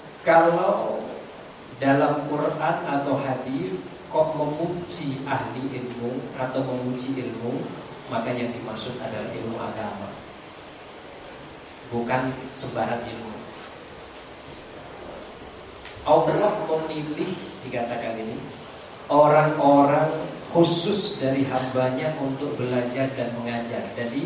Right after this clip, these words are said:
belajar itu pilihan. Jadi orang belajar ilmu agama itu dipilih oleh Allah Ta'ala. Dari ribuan orang sedesamu,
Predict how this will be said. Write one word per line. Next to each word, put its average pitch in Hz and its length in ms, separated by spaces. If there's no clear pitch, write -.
belajar 131 640
itu 127 200
pilihan. 147 500
Jadi 127 320
orang 156 320
belajar 139 640
ilmu 143 320
agama 139 640
itu 131 240
dipilih 131 560
oleh 113 160
Allah - 320
Ta'ala. - 280
Dari 160 400
ribuan 165 560
orang 151 320
sedesamu, 139 880